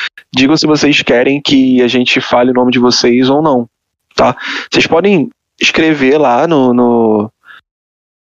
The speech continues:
no texto mesmo, vocês podem falar, podem trocar o nome se quiser e já falar pra gente que o nome tá trocado, ou então vocês botem o nome de vocês mesmo,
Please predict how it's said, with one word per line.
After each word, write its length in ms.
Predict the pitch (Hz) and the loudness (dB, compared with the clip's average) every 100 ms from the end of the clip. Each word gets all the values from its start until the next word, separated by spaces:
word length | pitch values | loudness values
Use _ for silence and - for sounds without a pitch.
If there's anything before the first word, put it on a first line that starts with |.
| _ - | _ -2
no 180 | 127 127 | 0 0
texto 440 | - 131 147 - | 0 0 0 0
mesmo, 440 | 127 120 143 175 175 | 2 2 0 -2 -2
vocês 180 | - | -2
podem 240 | - 127 143 | 0 0 0
falar, 320 | 147 131 131 _ _ _ _ - | 0 0 -2 _ _ _ _ -2
podem 200 | 151 214 | 0 0
trocar 300 | 233 220 185 | 0 0 0
o 60 | |
nome 300 | 165 131 156 | 0 0 0
se 120 | 190 - | -2 -2
quiser 380 | 143 120 127 | 0 2 2
e 100 | 156 | 0
já 160 | 127 120 | 0 0
falar 220 | - 127 | 0 0
pra 140 | - 120 | 0 0
gente 240 | 120 - | 0 -2
que 80 | 123 | 0
o 40 | |
nome 180 | 120 120 | 0 0
tá 120 | 120 | -2
trocado, 580 | 120 123 - 123 147 165 _ - - _ - | -2 -2 0 0 -2 -6 _ -20 -20 _ -2
ou 160 | 147 | 0
então 420 | 165 165 151 175 190 | 0 0 0 0 -2
vocês 640 | 185 180 180 190 - - - | 0 0 -2 -2 -4 -6 -10
botem 460 | - 131 139 147 | -2 0 0 0
o 40 | 135 | 0
nome 180 | 139 | 0
de 60 | 135 | 2
vocês 400 | 135 131 135 135 | 0 2 0 0
mesmo, 340 | 127 127 175 | 0 0 -4